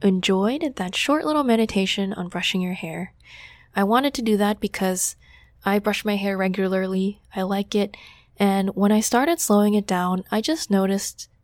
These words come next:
how much better of an experience it was. I wasn't rushing through it. I wasn't just brush, brush, brush, and then leaving it behind. I was actually taking my time to take care of my brush,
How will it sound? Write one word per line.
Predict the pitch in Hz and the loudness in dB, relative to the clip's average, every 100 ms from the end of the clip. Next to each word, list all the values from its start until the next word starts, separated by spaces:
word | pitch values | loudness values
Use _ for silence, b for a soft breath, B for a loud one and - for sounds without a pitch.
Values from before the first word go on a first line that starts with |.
| _ | _
how | - 214 | -4 -2
much | 220 - - | -2 -4 -2
better | 185 185 | -2 0
of | 185 175 | -2 -6
an | 175 | -10
experience | 175 - - 156 147 180 - | -8 -10 -8 -10 -10 -12 -12
it | - | -12
was. | 151 - 202 - - | -12 -12 -12 -14 -10
I | 175 | -8
wasn't | 180 196 220 208 | -4 -4 -4 -4
rushing | 180 185 - 185 | -4 -4 -2 -4
through | 175 175 175 | -4 -6 -6
it. | 170 B B B B - | -10 B B B B -10
I | 170 | -4
wasn't | 170 190 202 190 | 0 0 0 0
just | 190 - - B B B B | -2 -2 -4 B B B B
brush, | 196 - | 0 2
brush, | 202 - | 0 0
brush, | 175 180 - - - b b b | -2 -2 -2 -4 -8 b b b
and | 175 175 | -8 -4
then | 180 175 175 - - | -4 -6 -10 -14 -6
leaving | 185 185 180 | -4 -2 -4
it | 180 | -4
behind. | 180 175 165 160 165 175 220 - - | -6 -8 -8 -10 -12 -14 -16 -20 -10
I | 170 | -10
was | 175 185 | -4 -4
actually | 196 - 240 233 | -4 -4 -2 -2
taking | 190 - 180 | -4 -6 -6
my | 180 | -6
time | 175 - 160 160 185 226 | -8 -10 -10 -8 -8 -8
to | - 170 170 170 _ - | -8 -8 -8 -12 _ -10
take | 180 | -10
care | - 165 160 | -8 -12 -14
of | 160 | -14
my | 156 | -10
brush, | - 254 254 - | -4 -4 -4 -8